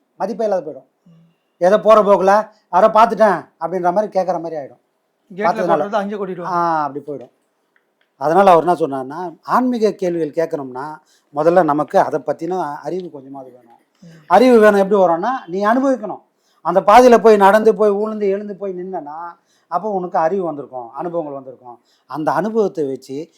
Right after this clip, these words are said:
Speaker 1: இது அடுத்த கட்டத்துக்கு எப்படி போகலாம் நீ கேளு. அது, அதுக்கப்புறம் சொல்லக்கூடிய பதில் உனக்கு பயன் தரும்.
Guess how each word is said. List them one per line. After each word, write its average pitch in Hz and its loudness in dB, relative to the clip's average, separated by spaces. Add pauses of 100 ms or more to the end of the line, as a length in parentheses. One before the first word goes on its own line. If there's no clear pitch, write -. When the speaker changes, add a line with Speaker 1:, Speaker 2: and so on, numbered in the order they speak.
(120)
Speaker 1:
இது 143 -6
அடுத்த 143 -4
கட்டத்துக்கு 160 -8
எப்படி 151 -16
போகலாம் 143 -14
நீ 123 -18 (100)
கேளு. 170 -8 (760)
அது, 156 -10
அதுக்கப்புறம் 165 -6
சொல்லக்கூடிய 165 -6
பதில் 160 -10
உனக்கு 147 -14
பயன் 180 -4
தரும். 127 -14